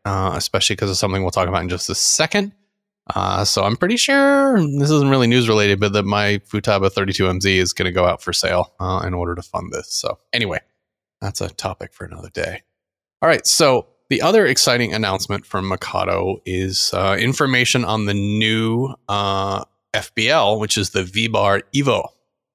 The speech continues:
The Vivo? I don't know. We're gonna have to come up with some nicknames for these things. Uh, so the V-Bar Evo also features a much faster processor and more memory as well. In fact, Mikado claims, and I think they're right, it has the highest computing power of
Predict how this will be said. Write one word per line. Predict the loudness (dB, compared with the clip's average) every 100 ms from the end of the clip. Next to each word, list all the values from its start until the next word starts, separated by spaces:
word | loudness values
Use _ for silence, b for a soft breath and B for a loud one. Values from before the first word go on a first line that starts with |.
| _ _ _ _ _ _ -8
The |
Vivo? | -4 -4 0 -2 -2 _ _ _ _ -14
I |
don't | -10 -10
know. | -10 -8
We're |
gonna | -6
have | -6
to | -4
come | -4
up |
with | -4
some | -6
nicknames | -6 -6 -8 -8
for | -8
these | -8
things. | -8 -10 -16 _ _ _ _ _ -6
Uh, | -2 0 2
so | 2
the | 2
V-Bar | 4 4 4
Evo | 4 4 4 2
also | 4 4 4 2
features | 2 0 2 0 0 -2
a | -2
much | 0 0 -2 -2
faster | -2 -2 -4
processor | -2 -2 -2 -2 -2 0 -2 0
and | 0 0
more | 0 0
memory | 0 0 0 0
as | -2 -2
well. | 0 2 0 -2
In | -2
fact, | -2 -2 -2
Mikado | 0 2 0
claims, | 0 0 0 -2
and | -4 -4
I |
think | -6 -6
they're | -2
right, | 2 2 0 -4 _ _ _ -8
it | -2
has | 0 0
the | 0
highest | 0 0 0 0 -2
computing | -2 0 0 0
power | 0 2 2
of | 0